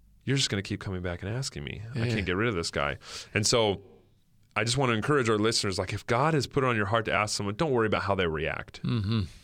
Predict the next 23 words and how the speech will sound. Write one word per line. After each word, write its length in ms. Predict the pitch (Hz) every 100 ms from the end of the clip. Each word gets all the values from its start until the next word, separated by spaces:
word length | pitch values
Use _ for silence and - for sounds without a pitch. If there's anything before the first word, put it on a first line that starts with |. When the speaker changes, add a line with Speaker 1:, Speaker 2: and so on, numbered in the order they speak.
| -
Speaker 1:
Don't 160 | - 107
worry 120 | 107 92 107
about, 100 | 110 120
and 160 | 117
usually 320 | 123 139 131
how 120 | 104 113
they 120 | 107
react, 500 | 101 107 110 104 - -
if 140 | 101
they 100 | 107
react 300 | 107 98 98
negatively, 480 | 107 110 90 95 95
that, 180 | 87 - -
that's 280 | 95 95 -
more 280 | 98 104 98
of 100 | 92
a, 160 | 90 90 -
a 80 | 98
sign 500 | - 95 98 87 92 - _ -
that 160 | 90
they're 220 | 95 92
being 240 | 85 95 95
convicted. 500 | 98 90 101 -